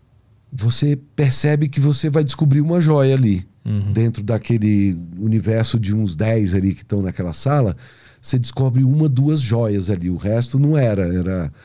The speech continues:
Speaker 1: era do, no garimpo, elas vão passar por ali, elas vão aprender a técnica, elas vão fazer lá no final, dublar e tudo,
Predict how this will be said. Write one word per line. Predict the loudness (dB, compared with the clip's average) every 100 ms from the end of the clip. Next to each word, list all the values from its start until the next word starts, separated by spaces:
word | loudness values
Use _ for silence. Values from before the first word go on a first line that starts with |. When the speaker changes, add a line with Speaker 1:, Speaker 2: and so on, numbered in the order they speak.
| -20 -20 -20 -8
Speaker 1:
era | -6
do, | -4 -4
no | -2 0
garimpo, | 0 0 2 2 2 2
elas | 2 2
vão | 2
passar | 0 0 0 0 2
por | 2
ali, | 2 4 4
elas | 4 4
vão | 2
aprender | 2 0 0 0
a | -2
técnica, | -2 -2 0 0 -2 0 0 0 -6 -20 -20 -20 -16 -2
elas | 2 4 4
vão | 4 4 4
fazer | 2 0 2 2 2 2
lá | 0 0
no | -2
final, | -4 -4 -2 -2
dublar | 0 -2 -2 -2 -2 -2
e | -4
tudo, | -2 0 2 0